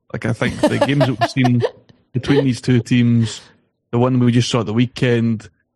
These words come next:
Speaker 1: the big pitch, the big, um, the big occasion, I think, you know, I don't wanna say Celtic will concede a bunch of goals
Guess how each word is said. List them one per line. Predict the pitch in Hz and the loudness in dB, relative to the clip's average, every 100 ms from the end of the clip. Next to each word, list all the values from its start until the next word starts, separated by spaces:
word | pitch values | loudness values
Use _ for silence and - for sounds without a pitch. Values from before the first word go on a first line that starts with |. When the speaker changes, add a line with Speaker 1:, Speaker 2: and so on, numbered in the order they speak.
| _ | _
Speaker 1:
the | - | -10
big | - 123 120 | -4 -4 -4
pitch, | - 117 - - | -6 -6 -8 -8
the | 110 | -6
big, | 117 117 117 117 | -2 -2 -2 0
um, | 117 107 | -2 -2
the | 123 | -4
big | 123 120 | -2 -2
occasion, | 117 117 117 123 - _ - | -2 -2 0 0 -2 _ -6
I | 120 | -4
think, | 113 127 123 - - | -2 -4 -4 -8 -2
you | |
know, | 135 107 - | 0 -2 -4
I | 135 | -2
don't | 135 | -2
wanna | 117 131 | -2 -2
say | - 139 | 0 0
Celtic | 160 139 | 0 0
will | 131 | -2
concede | 139 123 131 113 - - | -2 -4 -2 -4 -6 -8
a | |
bunch | 113 120 131 | -4 -2 -2
of | 117 | 0
goals | 117 110 - | -2 -4 -10